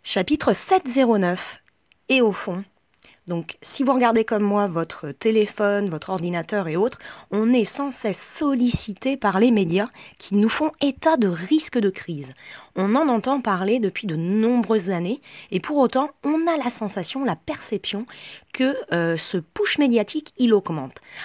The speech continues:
Après, si vous regardez un peu dans l'histoire, vous vous apercevrez qu'en fait, les analystes ont toujours parlé de crise.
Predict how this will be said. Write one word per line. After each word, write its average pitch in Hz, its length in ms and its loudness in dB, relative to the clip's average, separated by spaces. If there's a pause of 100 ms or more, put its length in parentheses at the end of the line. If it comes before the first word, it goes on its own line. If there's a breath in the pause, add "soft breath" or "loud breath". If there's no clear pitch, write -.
Après, 180 320 0
si - 140 -2
vous 180 100 -2
regardez 208 300 0
un 196 140 0
peu 262 160 -4
dans 208 100 0
l'histoire, 208 400 -4
vous 170 200 -6
vous 160 200 -6
apercevrez 208 500 -2
qu'en 202 140 -4
fait, - 180 -6 (500 loud breath)
les 208 180 4
analystes 208 540 2
ont 185 120 -2 (140)
toujours 220 520 -2
parlé 175 360 -4
de 160 80 -4
crise. - 340 -12